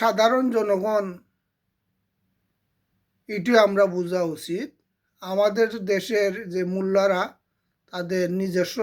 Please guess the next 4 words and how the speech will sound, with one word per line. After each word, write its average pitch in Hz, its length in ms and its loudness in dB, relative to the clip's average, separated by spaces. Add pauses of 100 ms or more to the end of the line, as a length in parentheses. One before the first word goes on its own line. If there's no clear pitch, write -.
(100)
স্বার্থে, 185 440 -4 (640)
নিজস্ব 180 520 -2 (920)
সুবিধা 190 580 0 (720)
এবং 175 220 0